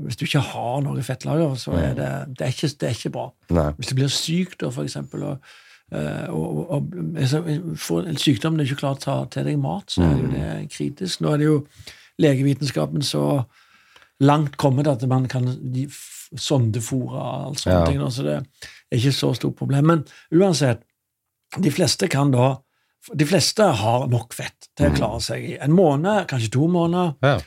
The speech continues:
Speaker 1: Det er mange, det er mange eksempler på folk som har vært i fullstendig faste i to måneder.
Speaker 2: Ja, men uten noe salter, uten noe
Speaker 1: Uten
Speaker 2: vitaminer,
Speaker 1: noe,
Speaker 2: ingenting.
Speaker 1: uten noe,
Speaker 2: Mm.
Speaker 1: eh,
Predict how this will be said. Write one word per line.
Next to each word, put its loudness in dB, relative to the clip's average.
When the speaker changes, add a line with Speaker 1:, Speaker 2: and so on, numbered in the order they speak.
Speaker 1:
Det -6
er 0
mange, 2
det 0
er -2
mange 4
eksempler -4
på -6
folk -12
som -6
har -4
vært -6
i -6
fullstendig -8
faste -10
i -4
to -4
måneder. 2
Speaker 2:
Ja, 6
men 6
uten 6
noe 6
salter, 2
uten 2
noe 6
Speaker 1:
Uten 6
Speaker 2:
vitaminer, 4
Speaker 1:
noe, -2
Speaker 2:
ingenting. 2
Speaker 1:
uten 4
noe, 4
Speaker 2:
Mm. 4
Speaker 1:
eh, -2